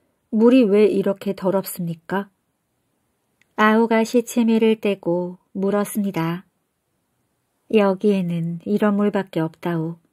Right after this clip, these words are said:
아우는 싱긋 미소를 지으며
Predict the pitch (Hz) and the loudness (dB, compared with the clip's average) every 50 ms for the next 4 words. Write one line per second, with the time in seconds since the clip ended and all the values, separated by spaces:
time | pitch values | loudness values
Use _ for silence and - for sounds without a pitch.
0 | _ _ _ _ _ _ _ _ _ _ _ _ _ _ _ _ _ _ _ _ | _ _ _ _ _ _ _ _ _ _ _ _ _ _ _ _ _ _ _ _
1 | _ _ _ _ _ - - 214 208 208 208 220 220 214 220 220 220 220 - 240 | _ _ _ _ _ -2 2 2 4 4 4 2 2 2 2 2 0 0 0 -2
2 | 233 226 220 208 - 220 214 214 214 - _ _ _ _ - 196 196 196 190 - | 0 0 -2 -2 0 0 0 0 -2 -6 _ _ _ _ -4 -2 -2 -2 0 0
3 | 220 214 214 220 220 214 - - 196 185 190 190 180 175 170 170 175 175 180 185 | 0 2 2 2 0 0 -2 -2 -4 -2 -2 -2 -4 -4 -4 -4 -6 -6 -10 -12